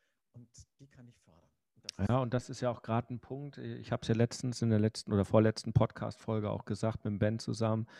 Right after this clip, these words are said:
Speaker 2: Ich glaub, zwanzig einundzwanzig ist kein Durchmogeljahr.
Speaker 1: Mhm.
Speaker 2: Und, äh, wir haben uns alle ein bisschen,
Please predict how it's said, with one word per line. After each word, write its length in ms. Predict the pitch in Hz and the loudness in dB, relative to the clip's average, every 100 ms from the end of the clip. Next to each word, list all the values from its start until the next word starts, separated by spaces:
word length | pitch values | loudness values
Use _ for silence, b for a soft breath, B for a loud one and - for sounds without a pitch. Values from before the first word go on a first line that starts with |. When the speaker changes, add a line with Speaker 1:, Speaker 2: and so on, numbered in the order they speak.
| B B | B B
Speaker 2:
Ich 60 | |
glaub, 220 | - 113 - | 0 0 0
zwanzig 360 | 117 117 120 | -2 -2 -4
einundzwanzig 680 | 98 107 104 - 107 107 101 | -6 -6 -8 -8 -8 -8 -12
ist 160 | 104 - | -10 0
kein 260 | 107 110 | 2 8
Durchmogeljahr. 840 | 123 123 - 101 101 101 95 98 | 10 10 8 2 4 4 2 -2
Speaker 1:
Mhm. 760 | 127 - - - - - - 123 | -8 -14 -20 -20 -20 -20 -20 -6
Speaker 2:
Und, 420 | 107 110 110 110 | -2 -2 -4 -4
äh, 100 | 110 | -2
wir 100 | 104 | 0
haben 100 | 107 | 0
uns 120 | 110 | -2
alle 340 | 110 117 113 113 | 0 0 0 -4
ein 180 | 107 107 | -8 -12
bisschen, 560 | 117 - 113 110 107 | -14 -12 -10 -10 -12